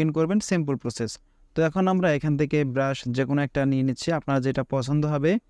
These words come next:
আপনি সেই, আহ, ব্রাশটা নেবেন। আমি এখান থেকে এটাকে আনগ্রুপ করে নিচ্ছি।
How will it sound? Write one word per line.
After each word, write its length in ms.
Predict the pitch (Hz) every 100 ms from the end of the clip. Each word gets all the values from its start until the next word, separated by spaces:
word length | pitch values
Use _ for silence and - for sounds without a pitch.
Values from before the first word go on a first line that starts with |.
| _ _ _ _ _
আপনি 260 | 147 160 160
সেই, 260 | - 165 156
আহ, 400 | - 127 123 117
ব্রাশটা 480 | 117 135 139 165
নেবেন। 300 | 151 147 175
আমি 180 | 175 156
এখান 200 | 139 147
থেকে 260 | 143 143 139 -
এটাকে 380 | - 123 123 127
আনগ্রুপ 380 | 123 123 127 120
করে 160 | 131 127
নিচ্ছি। 400 | 127 - 151